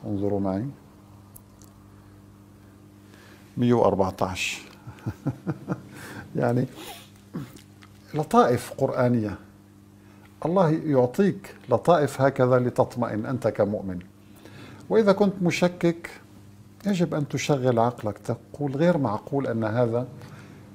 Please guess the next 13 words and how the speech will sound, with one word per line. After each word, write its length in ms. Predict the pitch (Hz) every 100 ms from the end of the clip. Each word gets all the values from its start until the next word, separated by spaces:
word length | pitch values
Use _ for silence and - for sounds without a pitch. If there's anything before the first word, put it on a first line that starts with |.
| -
كله 340 | 151 127 110
يأتي 300 | 123 127 -
بالمصادفة." 840 | 107 107 107 104 123 117 98 - 95 - - - - - - -
هناك 280 | 110 143 151
آلاف 320 | 165 175 180
الكتب، 380 | 139 127 - 104 95
م-، 260 | 110 120
ملايين 320 | 120 120 143 139
الكتب، 440 | - 123 - 90
لماذا 340 | 123 170 139
لا 120 | 135 135
توجد 440 | 135 117 113 95 - - - - - -
ظاهرة 720 | 98 101 160 185 131 120 104